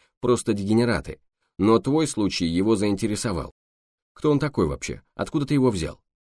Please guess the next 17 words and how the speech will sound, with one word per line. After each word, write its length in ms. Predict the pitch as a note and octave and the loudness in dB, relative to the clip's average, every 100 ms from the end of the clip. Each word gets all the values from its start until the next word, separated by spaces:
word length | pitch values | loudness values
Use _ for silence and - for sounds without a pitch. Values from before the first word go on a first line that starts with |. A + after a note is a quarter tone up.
| _ _ _ | _ _ _
нервно 400 | F2+ F#2 E2+ E2 | 2 2 2 0
спросил 440 | D#2 E2 D#2+ F2+ F2 | -2 -4 -4 -2 -2
я, 220 | D#2 - _ - | -4 -8 _ -6
наученный 520 | F2 E2+ F2+ - F#2+ | 0 2 0 0 0
печальным 500 | F#2 D2 E2 D2 F2+ - | 0 -2 -2 0 0 0
опытом. 420 | G#2 - - - _ _ _ _ | -2 -4 -10 -16 _ _ _ _
"Знакомый 520 | F#2+ B2 C#3 F3 D#3 | 2 2 4 2 2
знакомого. 600 | C3 D3+ C#3+ F#2 C#2 - _ _ | 2 0 2 0 -2 -10 _ _
Он 260 | A2 A2+ | 2 4
двадцать 420 | G#2 B2+ C#3 A#2+ - | 4 2 0 -4 -2
пять 220 | A#2+ A2 | -2 0
лет 240 | C3 C3+ | -2 -2
проучился 580 | - F#2+ F#2 C3+ B2+ F#2 | 0 0 0 0 -4 -4
в 60 | - | -4
каком-то 420 | F2+ A2 G2 E2+ | -2 -2 -2 -4
тибетском 500 | F2 F2+ G2+ - F#2 | -4 -2 -2 -2 0
монастыре, 640 | F2+ F#2+ F#2 G#2+ F#2 - | 2 2 0 -2 -4 -4